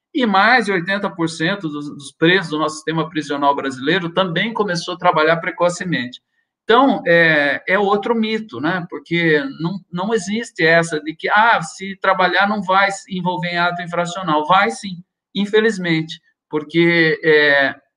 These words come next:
enquanto a criança, o adolescente é dócil, aquele empresário aceita que ele fique trabalhando lá numa situação de submissão.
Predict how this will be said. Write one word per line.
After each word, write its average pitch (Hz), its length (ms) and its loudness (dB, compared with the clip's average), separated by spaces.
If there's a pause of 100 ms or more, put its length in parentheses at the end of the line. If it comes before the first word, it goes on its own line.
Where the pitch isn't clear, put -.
enquanto 185 960 -2 (320)
a 139 160 -2
criança, 160 720 -2
o 151 40 -2
adolescente 143 580 -2
é 156 80 0
dócil, 160 720 0 (380)
aquele 202 480 -2
empresário 185 640 0
aceita 220 480 -4
que 165 80 -4
ele 165 100 -2
fique 165 260 -8
trabalhando 160 600 0
lá 151 160 0
numa 165 200 -2
situação 156 800 -4
de 123 240 -8
submissão. 160 760 -2